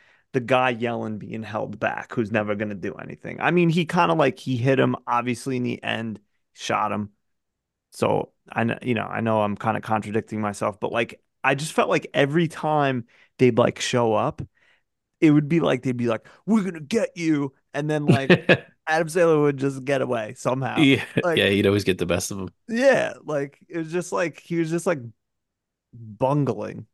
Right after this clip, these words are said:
Speaker 1: That's, that's what I felt like he was. And he just, I don't know. He, character was good. Actor played him awesome. Like, you know, I, I'm not saying that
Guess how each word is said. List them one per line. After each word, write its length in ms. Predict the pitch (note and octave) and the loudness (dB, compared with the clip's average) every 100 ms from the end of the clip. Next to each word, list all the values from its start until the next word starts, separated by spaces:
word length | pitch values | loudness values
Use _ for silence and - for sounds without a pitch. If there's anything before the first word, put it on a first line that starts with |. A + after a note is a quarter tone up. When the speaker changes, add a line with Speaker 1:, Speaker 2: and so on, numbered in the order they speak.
| _ | _
Speaker 1:
That's, 280 | - C3 - | -2 -2 -4
that's 540 | - C#3+ C#3 - - - - _ | -4 -2 -2 -10 -16 -16 -20 _
what 220 | - B2+ | -4 0
I 100 | B2 | 2
felt 220 | A#2 A#2+ - | 2 0 0
like 160 | G#2+ | -4
he 100 | - | -2
was. 180 | A2+ A#2 | 2 2
And 100 | C3+ | 2
he 60 | F#3+ | 2
just, 320 | G3 - - | 2 0 -2
I 140 | - D#4 | -2 0
don't 100 | B2+ | 0
know. 120 | F#2 | 2
He, 340 | F#3 A3+ - _ _ _ _ _ _ | 2 2 -2 _ _ _ _ _ _
character 360 | G#3 - G3 G#3 | 0 0 2 2
was 140 | F#3 | 2
good. 440 | C3+ E3+ A3 F#3 - _ - | 4 2 2 0 -16 _ -8
Actor 340 | C3+ - D#3+ | -8 -4 -4
played 260 | - D#3 C#3 | 2 4 4
him 120 | C#3 | 4
awesome. 480 | C3+ D#3 E3+ E3 D#3+ | 2 2 -2 -4 -2
Like, 380 | B2+ A#2 - _ _ _ | -2 -4 -8 _ _ _
you 120 | B2+ | -6
know, 280 | B2 A#2+ A2+ _ _ _ - | -2 0 -2 _ _ _ -6
I, 120 | G2 | -6
I'm 160 | - B2 | 0 2
not 200 | C3+ B2+ | 2 2
saying 280 | C#3 B2+ B2 | 0 0 0
that 280 | A#2+ A2+ | 0 -2